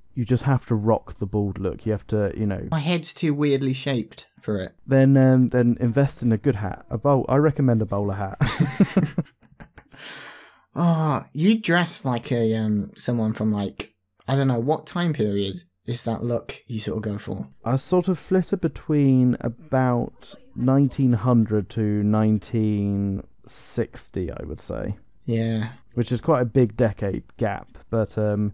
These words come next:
Speaker 2: <laughs>
Speaker 1: you know, I, um, ni-, nineteen hundreds a little bit too rigorous, but I prefer the, the headgear from the time.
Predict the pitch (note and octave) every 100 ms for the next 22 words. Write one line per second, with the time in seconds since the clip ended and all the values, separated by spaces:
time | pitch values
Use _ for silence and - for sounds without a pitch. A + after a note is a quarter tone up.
0 | - - A#2 D3+ B2+ - B2+ A#2 A2+ B2
1 | - C3+ C#3 C3 C#3+ - D3+ F3 F#3+ F#3+
2 | C#3+ D3+ F3 E3+ B2+ C3 C#3+ C#3+ C3 B2
3 | - B2+ A2+ C#3 G#2+ C2+ G#2 - G#2 A2
4 | - G#2+ B2+ A2+ A2 A2 - A#2 - C#3
5 | C3+ - D#3 D#3 F#3+ A3 - G3 F3+ -
6 | E3 F3+ G#3+